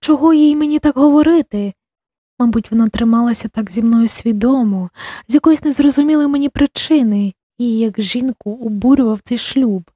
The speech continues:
завдавав удару за її шкалою цінностей. Ну і нехай, не засмучуся, забуду про неї. Коли я спалила цю сторінку, розвіяла попіл,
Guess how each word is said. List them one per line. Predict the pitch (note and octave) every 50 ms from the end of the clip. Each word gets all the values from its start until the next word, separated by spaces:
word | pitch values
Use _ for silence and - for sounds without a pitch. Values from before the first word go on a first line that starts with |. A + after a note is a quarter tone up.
| _ _ - - - - _
завдавав | - - D4 C4 D4+ - D#4 D4+ - _ _
удару | C#4 C4 - _ - C#4+ D#4 D4+ C4+ A#3+ G3 F#3+
за | F#3 - G#3+
її | G#3+ A3
шкалою | G3+ - - - A3+ A3 G#3+ A3 A3+ A#3
цінностей. | A3 - - - D4 D#4 B3+ G#3+ G3 F#3+ - - - F#3 F3+ E3+ E3 E3+ _ _ _ _ _ _ _ _ _ _ _ _ _ _ _ _ _ _ _ _ _ -
Ну | G#3+ G#3
і | G#3
нехай, | G#3 G#3+ G#3 - - A3 G3 E3+ E3+ _ _ _ _ _ _ _ _ _ -
не | A#3 A3
засмучуся, | A3 A3 - - B3 A#3+ _ - A#3 G#3+ G3+ - - G#3+
забуду | F#3+ A#3 A#3+ B3 C#4 - A#3+
про | A3 - G#3+ A#3 A3+
неї. | A3+ B3 C4+ C4 A#3 G#3+ G3 F#3+ F3+ _ _ _ - - - - _ _ _
Коли | _ D4 D4+ D#4+
я | D#4+
спалила | D4+ - _ D4+ D#4 D#4+ D#4+ D4+
цю | D4 - C4+
сторінку, | - _ C4+ C4+ D4 D#4 D#4 - - C4+
розвіяла | B3+ A#3 C4 D4 D4+ C#4+ C4+
попіл, | B3 _ - D4 D4+ _ - C#4 C4+ C4